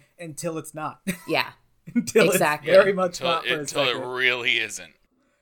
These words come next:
Speaker 1: And then
Speaker 3: <laughs>
Speaker 1: I, I guess we have, I, then I guess we have to have the,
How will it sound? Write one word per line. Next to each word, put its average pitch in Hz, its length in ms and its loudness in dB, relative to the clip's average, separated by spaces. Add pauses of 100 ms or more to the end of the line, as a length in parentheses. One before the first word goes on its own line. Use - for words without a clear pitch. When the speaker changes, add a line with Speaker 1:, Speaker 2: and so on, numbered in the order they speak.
(180)
Speaker 1:
And 165 140 -10
then 196 400 -4 (100)
Speaker 3:
<laughs> - 100 -10 (360)
Speaker 1:
I, 170 200 0
I 175 40 -2
guess 185 360 -6
we 175 120 -14
have, 160 480 -8 (220)
I, - 180 -14
then 175 160 -8
I 170 60 -6
guess 185 240 -6
we 175 100 -10
have 170 200 -4
to 165 80 -10
have 156 300 -6
the, 143 320 -6